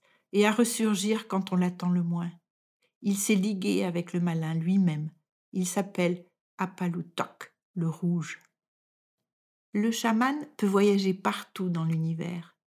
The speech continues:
Il file les bras collés contre le corps, du centre de la terre jusqu'au soleil. Il se blottit dans la poche du roi ou se retrouve en audience chez le pape catholique Benoît,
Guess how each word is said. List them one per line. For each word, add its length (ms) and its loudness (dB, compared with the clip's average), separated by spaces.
Il 160 2
file 420 2
les 100 4
bras 200 0
collés 380 2
contre 360 -6
le 120 -6
corps, 480 -12
du 120 -2
centre 460 2
de 120 4
la 160 2
terre 420 -4
jusqu'au 360 -6
soleil. 680 -6
Il 140 2
se 160 0
blottit 380 2
dans 120 2
la 120 0
poche 260 -6
du 120 -6
roi 340 -10
ou 100 4
se 160 0
retrouve 400 4
en 140 6
audience 500 2
chez 80 0
le 160 2
pape 300 -4
catholique 500 -2
Benoît, 460 -4